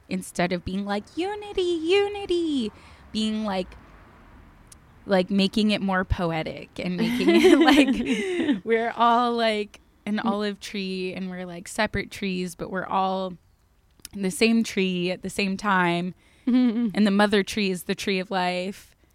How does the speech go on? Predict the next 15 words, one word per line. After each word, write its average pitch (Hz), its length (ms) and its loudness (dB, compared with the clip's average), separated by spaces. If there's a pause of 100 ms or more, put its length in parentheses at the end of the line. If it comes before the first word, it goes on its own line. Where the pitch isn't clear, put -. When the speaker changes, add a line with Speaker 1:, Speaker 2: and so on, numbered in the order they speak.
(180)
Speaker 2:
Ooh, 170 680 -6 (1000)
I 175 60 -10
like 170 280 -8
Speaker 1:
Yeah. 170 160 -6
Speaker 2:
it. - 40 -16 (220)
Speaker 1:
I 180 100 -12
don't 175 160 -14
know 170 240 -12 (380)
really 175 280 -6
where 180 140 -8
I'm 180 140 -8
going 196 260 -10
with 226 140 -12
that, 262 200 -10
but - 280 -16